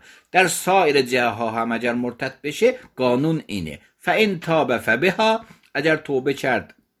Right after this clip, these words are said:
خب قبول توبهش، و الا قُتِلَ، اگر توبه نکرد کشته میشه. اینها همشون در صورتی بود که مرتد مرد بود. و تستتاب المرأة مطلقاً،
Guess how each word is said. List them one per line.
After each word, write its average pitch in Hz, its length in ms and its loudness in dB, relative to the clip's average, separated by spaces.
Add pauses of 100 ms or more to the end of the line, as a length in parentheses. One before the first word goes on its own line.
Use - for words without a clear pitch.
(260)
خب - 380 -8 (340)
قبول 117 360 0
توبهش، 190 560 0 (280)
و 151 60 -2
الا 190 380 2
قُتِلَ، - 580 -12 (320)
اگر 139 220 0
توبه 143 380 0
نکرد 143 460 0
کشته - 320 -18
میشه. - 220 -20 (1040)
اینها 139 420 -2
همشون 127 640 -4 (360)
در 104 180 -2
صورتی 113 580 -6
بود 151 220 -8
که - 120 -10
مرتد 147 960 -4 (720)
مرد 117 640 2
بود. 69 240 -18 (460)
و 120 100 -2
تستتاب 127 840 -2
المرأة 95 680 0
مطلقاً، 90 640 -10